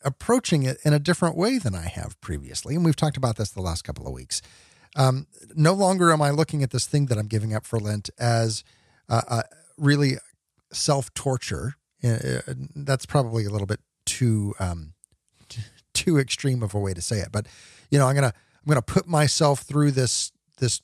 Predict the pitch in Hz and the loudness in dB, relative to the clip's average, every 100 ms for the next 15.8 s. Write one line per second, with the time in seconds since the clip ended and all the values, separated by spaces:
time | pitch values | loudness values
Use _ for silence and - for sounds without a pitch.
0 | - 156 175 165 151 131 123 143 143 - | 0 2 4 2 2 0 2 2 2 0
1 | 131 120 113 107 98 104 120 107 101 98 | 0 2 2 0 -4 -8 -2 -2 -2 -8
2 | _ _ 131 127 - 160 180 185 147 127 | _ _ -2 -2 2 4 6 4 2 0
3 | 113 110 - 104 113 139 - _ _ _ | -4 -4 -4 -2 -2 -4 -12 _ _ _
4 | _ - 143 131 131 135 131 143 127 123 | _ 2 4 4 2 2 2 0 0 0
5 | 117 120 120 113 113 117 117 110 _ _ | 0 0 -2 -2 -2 -2 -4 -8 _ _
6 | - - - 151 117 131 120 - 120 117 | -6 0 4 4 4 0 -2 -2 -2 0
7 | 110 107 95 87 107 120 - 160 - 143 | 0 0 -2 -4 -4 -4 -2 -2 0 0
8 | 147 127 123 120 117 117 113 107 - 156 | 2 0 0 0 0 2 0 -2 -2 -2
9 | 156 139 131 117 113 110 110 104 98 - | 0 0 0 0 2 2 0 -2 -6 -12
10 | _ - 143 135 110 131 117 139 135 123 | _ 0 2 2 2 2 2 2 2 0
11 | 123 120 117 110 110 - 147 131 117 135 | -2 -4 -4 -4 -4 0 2 2 0 0
12 | 123 117 110 123 151 117 92 - _ _ | 0 -2 -2 2 4 2 -2 -10 _ _
13 | _ - 131 147 151 160 143 135 135 127 | _ -2 2 2 4 4 4 4 4 2
14 | 123 175 165 143 147 151 139 127 113 107 | 2 4 4 2 2 2 4 2 0 0
15 | 113 139 170 _ 135 123 117 | 0 2 0 _ -4 0 0